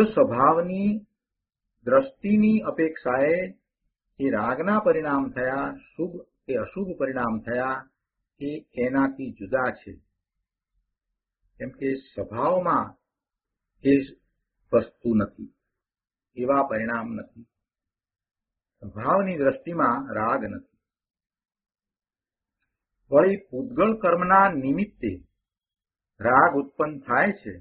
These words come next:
એટલે કે પૂતગળ કર્મના ઉદયો છે એનું લક્ષ થતા રાગ ઉત્પન્ન થાય છે કે દ્વેષ ઉત્પન્ન થાય છે, શુભાશુભ ભાવ થાય છે. તેથી તેને પૂતગળના પરિણામ કહ્યા છે.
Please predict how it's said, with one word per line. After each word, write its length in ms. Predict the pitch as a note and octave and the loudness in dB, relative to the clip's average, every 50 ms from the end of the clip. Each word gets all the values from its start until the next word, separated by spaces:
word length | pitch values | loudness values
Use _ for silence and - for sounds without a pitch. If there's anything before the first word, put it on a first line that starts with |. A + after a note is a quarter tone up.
| - _ _ _ _ _ _ _ _ _ _ _ _ _ _ | -18 _ _ _ _ _ _ _ _ _ _ _ _ _ _
એટલે 220 | _ - B2+ C3+ | _ -10 -10 -8
કે 120 | C#3 - E3 | -6 -6 -8
પૂતગળ 500 | - - - B2 A2+ A2 A#2+ D3+ F3 F#3 | -8 -8 -12 -12 -10 -2 2 2 2 2
કર્મના 520 | - - D3+ C#3 C#3 C#3 C#3+ D3+ D#3+ E3 D#3+ | 2 -2 0 0 2 2 4 4 4 2 2
ઉદયો 420 | C#3 B2+ B2 C3+ C#3+ D3 D3+ D3+ | 0 -2 -2 -2 0 0 0 0
છે 240 | D3 - - F3+ G3+ A3 A3 A3 - _ _ _ _ _ _ _ _ _ _ _ _ _ - | -2 -2 0 2 4 4 2 0 -6 _ _ _ _ _ _ _ _ _ _ _ _ _ -4
એનું 300 | C#3 C#3+ D#3 D#3+ D3+ C#3+ | -4 -2 -2 -2 2 2
લક્ષ 280 | D3 - - - _ | 2 2 0 -2 _
થતા 400 | - C3+ B2 - D3+ D3 D#3 E3+ F3+ E3 | -6 -6 -4 0 2 2 4 4 2 2
રાગ 300 | C#3 B2+ C3 C#3 D3+ C#3+ C#3+ | 2 4 4 4 2 2 0
ઉત્પન્ન 360 | C3+ - - - C#3 C3+ C3+ C3+ - | -4 -6 -6 -6 -6 -6 -6 -6 -10
થાય 300 | A2+ A2+ C3 E3 G3 F#3 | -6 -2 0 0 0 0
છે 220 | - - B2 A#2+ A#2 A2+ A2+ A2 _ _ _ _ _ _ _ _ _ _ _ _ _ _ _ - | -2 -8 -8 -6 -6 -8 -10 -14 _ _ _ _ _ _ _ _ _ _ _ _ _ _ _ -8
કે 40 | C#3 - | -6 -6
દ્વેષ 360 | - A2+ C3+ C#3+ D#3+ D#3 - - | -4 -2 -2 0 -2 -2 -4 -10
ઉત્પન્ન 320 | B2 - _ - C3 C3+ A#2+ | -14 -12 _ -8 -8 -8 -8
થાય 280 | - A#2 A#2 C3 E3+ | -8 -4 -2 -2 -2
છે, 200 | F3 - C#3+ B2+ A#2+ A#2 | -2 -2 -6 -6 -6 -6
શુભાશુભ 640 | - - - G#2+ A#2+ C3 C#3 C3+ - - C3+ A2 G#2 | -8 -12 -10 -4 -2 0 0 -2 -4 -8 -10 -8 -6
ભાવ 240 | A2+ A#2+ A#2+ A#2 A2+ | -2 0 0 0 0
થાય 360 | A2+ - G#2+ A2 B2 D#3 F#3 - | -2 -6 -6 -2 0 0 -2 -2
છે. 200 | - B2 G2+ F#2+ G2+ - _ _ _ _ _ _ _ _ _ _ _ _ _ _ _ _ _ _ _ _ - | -4 -10 -10 -10 -10 -14 _ _ _ _ _ _ _ _ _ _ _ _ _ _ _ _ _ _ _ _ -4
તેથી 420 | D#3 E3 - - F3 E3+ E3 - _ | -4 -4 -4 -6 -10 -10 -12 -10 _
તેને 360 | - C3+ C#3 D3 D#3 F3 F#3 F#3+ | -2 0 0 2 2 2 0 0
પૂતગળના 760 | F#3 - - C3+ C3+ B2 A#2+ D3 D#3 E3+ D#3+ D#3+ D#3 D#3 D#3+ D#3 | -2 -4 -6 -6 -6 -4 0 2 2 2 2 2 2 2 2 2
પરિણામ 500 | D#3 C3 A#2 A#2 A2+ A2+ A2+ A2+ A#2 A#2+ A#2 | 0 -2 -2 -2 -4 -6 -6 -6 -6 -8 -10
કહ્યા 380 | - F#2 F#2+ F#2 F#2+ F#2+ F#2 | -6 -6 -6 -6 -6 -10 -12
છે. 180 | - _ - | -12 _ -20